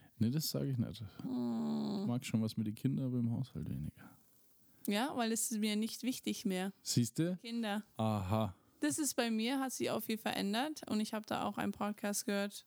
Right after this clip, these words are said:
Speaker 2: Also ich höre überhaupt nicht Podcasts, aber das war ein. Und sie hat gesagt, äh, sie war jetzt, die waren sechzig beide. Und dann war das Thema, was be-,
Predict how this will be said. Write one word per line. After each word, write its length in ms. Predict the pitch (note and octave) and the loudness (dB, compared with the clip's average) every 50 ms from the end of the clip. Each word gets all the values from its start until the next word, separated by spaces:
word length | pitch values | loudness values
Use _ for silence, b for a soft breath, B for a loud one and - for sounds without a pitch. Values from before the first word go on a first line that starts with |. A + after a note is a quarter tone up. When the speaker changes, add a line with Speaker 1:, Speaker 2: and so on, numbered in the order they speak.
| _ | _
Speaker 2:
Also 220 | - G3 G3 - G3+ | -2 0 0 2 0
ich 80 | F#3 | 0
höre 80 | G#3 G3 | 0 0
überhaupt 320 | - G3 G3 F#3 F#3+ G3 | -2 -2 -2 -2 -2 -2
nicht 240 | A#3 G3+ G3 - - - | -2 -4 -4 -4 -6 -4
Podcasts, 500 | - G3+ G3 G3 - G#3 G3 G3+ - - | -2 -2 -2 -2 -2 -2 -2 -2 -2 -2
aber 140 | F#3+ F#3+ F#3+ | -2 -2 -2
das 120 | F#3+ - | -2 -2
war 140 | G3 F#3 - | -2 -2 0
ein. 300 | - - C4+ A#3+ A3+ A3+ - _ B B B B B B B B B B B B B B B | 2 2 2 2 0 -4 -8 _ B B B B B B B B B B B B B B B
Und 180 | - - A3+ G#3+ | 0 2 2 4
sie 260 | - - B3+ A#3+ A#3 | 4 4 4 2 2
hat 120 | A3 G#3+ | 0 0
gesagt, 600 | G#3 G#3 G3+ - - G3 F#3+ G3 - _ - - - | 0 0 0 2 2 2 0 0 -2 _ -8 -4 -2
äh, 460 | - F3+ F3 F3+ F3 F3 F3+ F3+ F3+ | 0 0 2 0 0 0 0 0 0
sie 100 | F#3+ - | 0 0
war 380 | - - F#3+ - - - F#3 F3+ | 0 0 0 0 0 -2 -2 -4
jetzt, 320 | - - - - - - | -4 -4 -4 -4 -2 -2
die 80 | - F#3+ | -2 0
waren 200 | - - - F3+ | 0 0 0 0
sechzig 680 | - - - - A#2 - - C3 A#2+ B3+ C#4 C4 - - | 0 2 2 2 0 0 0 -2 -2 -4 -4 -6 -4 -2
beide. 460 | A#3+ A#3 A#3+ B3+ C4 C4+ C#4+ D4+ - | 0 0 2 2 0 0 0 0 0
Und 260 | - A3+ A3 A3 G#3+ | 0 2 2 0 0
dann 240 | G#3+ G#3 G#3+ F#3+ F#3+ | 0 -2 0 0 0
war 100 | F#3 F3+ | 0 0
das 160 | F#3 F#3+ - | 2 2 2
Thema, 280 | - - F#3+ F3+ F3 F3 | 2 2 2 0 0 2
was 160 | F3 F#3+ - | 2 2 2
be-, 340 | - - F#3+ F#3 F3+ F3 G3+ | 2 2 2 0 0 0 -4